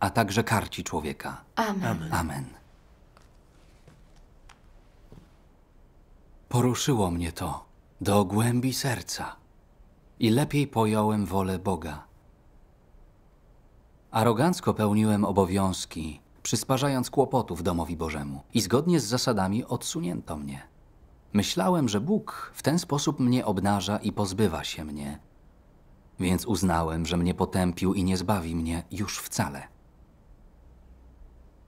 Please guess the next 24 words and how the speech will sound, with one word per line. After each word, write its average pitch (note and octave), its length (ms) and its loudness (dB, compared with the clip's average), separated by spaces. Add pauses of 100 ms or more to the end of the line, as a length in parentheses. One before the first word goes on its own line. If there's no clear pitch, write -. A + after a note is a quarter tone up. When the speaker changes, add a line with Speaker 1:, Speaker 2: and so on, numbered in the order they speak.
(400)
Speaker 1:
W - 100 -14
końcu E3 320 4
pojąłem, B2 580 4
że F2+ 440 -4 (600)
moje A#2 280 2
odsunięcie D3 760 0
to C#3 160 0
była B2 260 2
decyzja F#2+ 560 0
Boga. D#2 520 0 (540)
Osądził G#2+ 640 4
mnie E2+ 240 0
swymi F2 340 0
słowami, F2 640 0 (240)
bym G#2 220 4
ujrzał C3 420 2
własne B2 420 2
zepsucie A#2 460 2
i G#2 100 2
pojął, C3+ 440 2 (220)
że F3 140 -2
idę B2 340 2
złą F#2+ 320 2
drogą. D2+ 480 -2